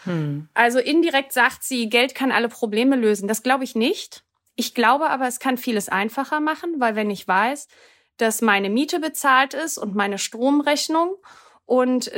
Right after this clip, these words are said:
Speaker 2: dass ich meinen Kindern, ähm, neue Schuhe kaufen kann, wenn die anderen zu klein sind,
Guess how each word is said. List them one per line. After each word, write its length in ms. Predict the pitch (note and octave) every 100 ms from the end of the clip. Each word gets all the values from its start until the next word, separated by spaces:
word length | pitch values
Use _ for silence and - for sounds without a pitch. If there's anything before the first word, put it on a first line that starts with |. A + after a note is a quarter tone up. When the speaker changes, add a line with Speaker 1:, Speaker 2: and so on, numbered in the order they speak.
| A3+
Speaker 2:
dass 160 | A#3 A#3+
ich 160 | A#3
meinen 300 | G#3+ G#3 G3+
Kindern, 640 | - D4+ D4+ D4 C#4+ C4+ B3+
ähm, 360 | A#3 A3+ A3 -
neue 320 | A3+ A#3+ B3
Schuhe 280 | - D#4+ D#4
kaufen 360 | - G3+ G3 G#3
kann, 300 | G3+ G3+ A3+
wenn 160 | A3
die 100 | G#3+
anderen 360 | F#3 A3 A#3+ A3+
zu 140 | -
klein 420 | - - G#3 B3+
sind, 380 | G#3+ G3+ C4 E4